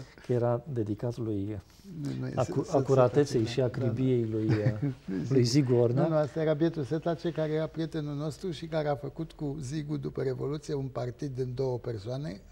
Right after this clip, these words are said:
Speaker 2: președinte alternativ, o zi unul, o zi altul. Și când a murit <laughs> Zigu, Setlace mi-a spus: „Se dizolvă partidul, că un partid unic există, dar un partid cu un singur membru nu.” <laughs> Și acum au murit amândoi.
Speaker 1: Spui cu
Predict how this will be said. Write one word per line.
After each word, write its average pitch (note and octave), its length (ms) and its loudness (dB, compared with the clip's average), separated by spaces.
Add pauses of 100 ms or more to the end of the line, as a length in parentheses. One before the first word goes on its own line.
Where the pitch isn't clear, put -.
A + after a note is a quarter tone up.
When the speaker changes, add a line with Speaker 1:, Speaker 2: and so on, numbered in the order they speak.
(160)
Speaker 2:
președinte C#3 640 -4
alternativ, C3 840 0
o C3+ 80 6
zi C3+ 180 0
unul, D3 340 -2
o B2+ 40 -2
zi B2+ 200 -2
altul. A#2 360 -2 (380)
Și - 160 -12
când D#3 220 -2
a D3 80 -2
murit D3+ 600 -4
<laughs> C3 180 2
Zigu, D#3 360 -2 (180)
Setlace E3 540 -2
mi-a D#3 120 -2
spus: D#3+ 220 -4
„Se D#3 120 -2
dizolvă D#3 460 2
partidul, C3+ 560 0
că C3 120 -2
un B2+ 120 2
partid B2 420 -2 (360)
unic F3 400 2
există, D#3+ 500 0
dar C#3 160 6
un C#3 80 2
partid C#3 360 -2
cu - 120 -2
un C#3 80 6
singur D#3+ 400 0
membru D#3+ 380 0
nu.” D#3+ 220 4 (260)
<laughs> - 80 -6 (760)
Și - 80 -8
acum D#3 220 -6
au D#3+ 160 -2
murit D#3+ 260 -4
amândoi. C3 420 -6 (600)
Speaker 1:
Spui E3+ 300 2
cu D3+ 120 -2